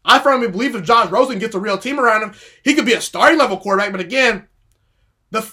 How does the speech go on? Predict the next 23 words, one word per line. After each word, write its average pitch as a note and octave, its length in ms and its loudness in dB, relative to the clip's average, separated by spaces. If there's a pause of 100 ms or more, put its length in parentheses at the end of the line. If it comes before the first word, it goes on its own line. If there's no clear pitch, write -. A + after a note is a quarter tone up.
the, G#3+ 140 -2
one A#3 240 4
of F#4 80 4
the D4 60 2
reasons C4+ 240 0
why A3 180 4
I'm A3 120 2
out G#3+ 220 2
on F#3 60 -6
Josh G3+ 280 2
Rosen, G3 500 -4 (280)
outside B3+ 360 6
of A3 60 0
the G3+ 60 -8
fact A3 200 0
that G3 180 2
I - 20 -6
believe G#3 260 -6
he A3 40 -4
has F3+ 120 -4
a D#3+ 40 -6
low F#3+ 200 -2
ceiling, G3+ 460 -6